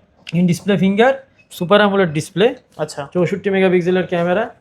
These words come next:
Speaker 1: এটা কিন্তু যখন বের হয়েছে তখন কিন্তু এটা নিয়ে খুব মানে একটা উড়াদুরা ইয়া চলছে। এটা কিন্তু দারুণ একটা ফোন, দেখতেও সুন্দর। আহ, in display ফিঙ্গারের মধ্যে কম দামের ভিতরে,
Speaker 2: আচ্ছা।
Speaker 1: মানে সেরকম একটা ফোন, তেরো হাজার পাঁচশো টাকা।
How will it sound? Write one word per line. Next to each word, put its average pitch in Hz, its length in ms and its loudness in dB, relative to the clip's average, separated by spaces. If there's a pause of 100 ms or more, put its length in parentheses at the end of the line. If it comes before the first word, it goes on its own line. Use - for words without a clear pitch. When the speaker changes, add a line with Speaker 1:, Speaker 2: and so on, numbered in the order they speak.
(240)
Speaker 1:
এটা 160 120 -2
কিন্তু 185 280 -4
যখন 175 340 2
বের 170 140 4
হয়েছে 180 200 0
তখন 170 260 0
কিন্তু 175 220 -4
এটা 170 140 0
নিয়ে 175 200 -2
খুব 196 480 -4
মানে 156 480 -2 (360)
একটা 151 320 0
উড়াদুরা 165 440 4
ইয়া 151 160 0
চলছে। 139 340 -14 (380)
এটা - 180 -20
কিন্তু 156 160 -10
দারুণ 151 320 2
একটা 160 220 0
ফোন, 180 280 -6
দেখতেও 151 380 -4
সুন্দর। 175 380 -4 (520)
আহ, 135 240 -2
in 160 80 0
display 170 320 -2
ফিঙ্গারের 180 400 2
মধ্যে 175 360 -4
কম 208 260 2
দামের 180 240 2
ভিতরে, 151 380 -2 (160)
Speaker 2:
আচ্ছা। - 320 -8
Speaker 1:
মানে 143 260 -6
সেরকম 185 380 2
একটা 165 220 0
ফোন, 226 220 -4
তেরো 190 340 2
হাজার 196 260 -2
পাঁচশো 151 340 -6
টাকা। 107 160 -14